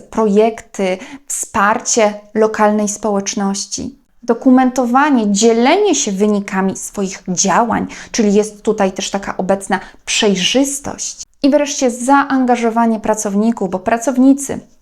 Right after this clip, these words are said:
którzy są w tych działaniach obecni, aktywni,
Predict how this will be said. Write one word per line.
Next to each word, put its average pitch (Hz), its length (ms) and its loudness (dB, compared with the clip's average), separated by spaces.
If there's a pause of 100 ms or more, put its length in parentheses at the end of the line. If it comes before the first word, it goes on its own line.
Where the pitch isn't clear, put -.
(400)
którzy 226 360 2
są 349 520 0 (560)
w - 280 -20
tych 285 340 -2 (300)
działaniach 240 680 2 (100)
obecni, 214 760 -2
aktywni, 208 720 -2